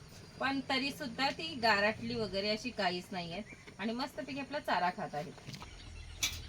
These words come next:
तर आता आपली ही जी नारी सुवर्ण मे-, आपल्या मेंढ्या वगैरे आहेत, तर, अ, कसं आहे ना की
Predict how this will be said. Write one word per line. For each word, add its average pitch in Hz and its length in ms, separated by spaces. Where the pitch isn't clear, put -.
तर 185 80
आता 180 200
आपली 196 240
ही 208 140
जी 226 300
नारी 196 260
सुवर्ण 202 420
मे-, 185 420
आपल्या 196 240
मेंढ्या 180 380
वगैरे 170 340
आहेत, 185 320
तर, 180 160
अ, 180 300
कसं 233 180
आहे 202 100
ना 190 140
की 269 320